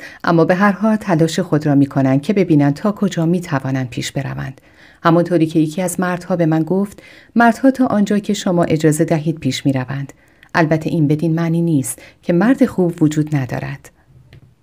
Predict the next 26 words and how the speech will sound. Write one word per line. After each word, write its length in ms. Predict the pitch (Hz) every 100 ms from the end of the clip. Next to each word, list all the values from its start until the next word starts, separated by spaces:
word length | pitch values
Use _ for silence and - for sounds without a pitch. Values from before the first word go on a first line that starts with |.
| _ _ _ -
اما 220 | 254 269
هیچ 440 | 277 233 247 240 220
مرد 240 | 214 208
با 120 | 185
شخصیت 640 | 185 196 185 - 180 170 170
و 40 |
درستکاری، 720 | 151 143 147 - 160 147 139 139 - -
یا 120 | 233
شاید 380 | - 247 233 220
بهتر 360 | 180 156 180
باشد 400 | 175 170 - 156
بگویم 480 | 156 151 147 143 143 - -
هیچ 300 | - 277 277
فرد 340 | - 240 226 202
با 120 | 175
شخصیت 680 | 175 160 - 180 180 185
و 40 | 170
درستکاری، 760 | 139 135 139 - 147 139 131 - - _
چیزی 300 | - 226 190
که 120 | 180
برای 340 | 160 151 143
داشتنش 520 | 151 160 160 190 190 180
تلاش 460 | - 143 143 -
نکرده 400 | 147 151 143 139
را 120 | 135
نمی‌خواهد. 720 | 135 143 123 117 120 120 -